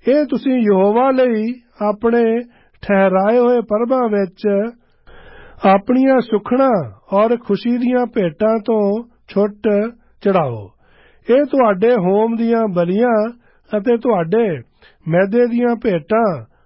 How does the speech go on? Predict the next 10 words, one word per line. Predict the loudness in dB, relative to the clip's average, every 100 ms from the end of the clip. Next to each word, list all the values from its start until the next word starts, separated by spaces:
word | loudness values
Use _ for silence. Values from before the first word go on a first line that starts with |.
| _
ਔਰ | -4 -2
ਤੁਹਾਡੇ | 0 0 0 0 -2
ਪੀਣ | -2 -2 -2 -2
ਦੀਆਂ | 0 0 -2
ਭੇਟਾਂ | -2 -4 -2 -2 -2 -4 -12 _ _ -2
ਔਰ | -2 0
ਤੁਹਾਡੇ | 0 0 -2 -2 -2 -4 -8 _ _
ਸੁੱਖ | -4 -2 -2
ਸਾਂਦ | -2 2 2 0 -2
ਦੀਆਂ | -2 0 2